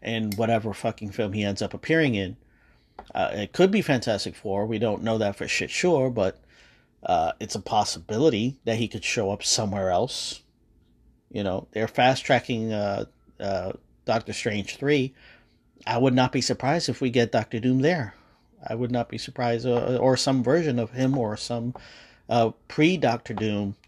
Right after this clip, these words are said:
version, uh, in which he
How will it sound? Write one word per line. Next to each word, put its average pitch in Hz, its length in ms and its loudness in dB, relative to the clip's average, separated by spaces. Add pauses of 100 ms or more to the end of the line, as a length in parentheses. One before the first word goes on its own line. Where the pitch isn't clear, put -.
(520)
version, 107 520 -2 (880)
uh, 110 420 2
in 117 180 -2
which 117 320 0
he 110 520 -4